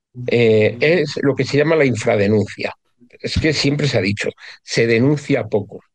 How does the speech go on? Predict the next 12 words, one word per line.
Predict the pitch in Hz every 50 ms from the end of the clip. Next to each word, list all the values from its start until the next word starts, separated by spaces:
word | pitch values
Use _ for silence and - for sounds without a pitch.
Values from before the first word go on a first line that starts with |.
| _ _ _
Bien, | _ - 113 82 - _ _ _ _ _ - - - _ _ _ _
¿por | - 147
qué | 147 208
se | 202 208 196
denuncia | 170 147 123 113 110 - - 113 104
poco? | 104 143 127 104 104 - - - - _ _ _ _ _ _ - - - - _ _
No | - 170 -
porque | 208 208 196 202
no | 190 170 139
sucedan | 120 - 135 117 104 - - 170 156 127 104 107 113 117
estos | - - 131 - - 110 104 -
casos, | - - 180 175 175 - 104 101 -